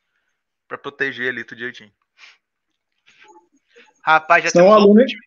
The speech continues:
Speaker 1: que foi. Opa!
Speaker 2: Senão o aluno entra no swap e ele bota a nota dele.
Speaker 1: Ô, rapaz, daí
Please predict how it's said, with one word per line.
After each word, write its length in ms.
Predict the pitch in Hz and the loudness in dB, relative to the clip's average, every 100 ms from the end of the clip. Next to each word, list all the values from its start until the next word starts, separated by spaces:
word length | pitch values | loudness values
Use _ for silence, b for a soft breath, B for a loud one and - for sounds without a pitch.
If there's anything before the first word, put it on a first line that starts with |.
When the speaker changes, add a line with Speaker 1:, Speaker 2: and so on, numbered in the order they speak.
| _ | _
Speaker 1:
que 100 | - | -20
foi. 240 | - 143 165 _ _ _ _ - | -18 -18 -18 _ _ _ _ -14
Opa! 320 | - 294 - _ | -12 -12 -14 _
Speaker 2:
Senão 300 | - 170 185 | -8 0 4
o 60 | 202 | 4
aluno 320 | 196 196 202 | 4 4 2
entra 200 | 202 208 | 2 0
no 80 | 202 | 0
swap 400 | 196 196 190 190 | 0 2 2 2
e 40 | |
ele 200 | 202 214 214 | 2 4 4
bota 200 | 302 214 | 2 2
a 20 | |
nota 220 | 214 208 | 0 0
dele. 260 | 180 147 135 | -2 -2 -4
Speaker 1:
Ô, 380 | - - 170 | -14 -20 -18
rapaz, 640 | 135 110 107 - 110 - _ | -14 -14 -14 -20 -20 -20 _
daí 200 | 123 | -20